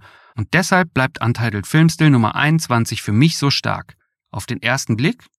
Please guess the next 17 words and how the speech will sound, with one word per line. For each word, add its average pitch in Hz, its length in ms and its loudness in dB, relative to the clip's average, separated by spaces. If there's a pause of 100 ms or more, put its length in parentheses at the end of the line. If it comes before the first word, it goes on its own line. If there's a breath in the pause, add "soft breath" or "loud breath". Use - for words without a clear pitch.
(120)
eine 175 200 0
Frau 117 200 0
auf 117 80 -4
der 151 140 0
Straße, 107 420 -2
ein 101 120 -4
kurzer 156 340 0
Moment. 120 480 2 (340)
Und 123 160 0
je 123 80 0
länger 156 240 2
man 113 160 2
hinschaut, - 600 0 (340)
desto 180 200 -6
mehr 202 220 2
wird 127 220 2
daraus. 92 400 -6